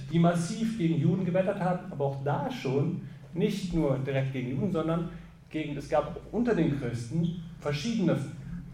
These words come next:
Form-, verschiedene unterschiedliche Christen, die sich gegenseitig bekämpft haben. Und diese unterschiedliche Auffassung, was denn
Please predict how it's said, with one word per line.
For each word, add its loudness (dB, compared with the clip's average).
Form-, 4
verschiedene -2
unterschiedliche 2
Christen, 0
die -2
sich -2
gegenseitig 2
bekämpft -6
haben. -4
Und -8
diese 0
unterschiedliche 0
Auffassung, 0
was 2
denn 0